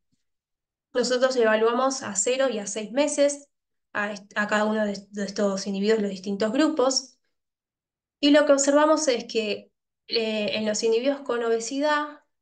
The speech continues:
hay una disminución significativa de la circunferencia de cintura, de la hemoglobina glicosilada, ¿sí? Pero fíjense que igual el índice de masa corporal, que es el que,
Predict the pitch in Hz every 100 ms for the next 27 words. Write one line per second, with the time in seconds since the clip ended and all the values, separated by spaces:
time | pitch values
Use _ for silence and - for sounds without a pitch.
0 | - 262 285 269 226 208 214 208 196 240
1 | 233 233 220 202 208 196 202 226 233 240
2 | 214 196 190 190 196 196 208 208 202 202
3 | 190 190 285 240 233 240 - _ _ _
4 | _ _ _ - 214 202 202 202 202 220
5 | 226 214 202 202 196 240 277 254 247 277
6 | - _ _ _ - - 226 247 - _
7 | _ 233 220 247 262 262 269 240 233 247
8 | 254 254 233 214 220 226 220 214 214 214
9 | 202 233 254 262 262 208 202 202 196 185
10 | 180 185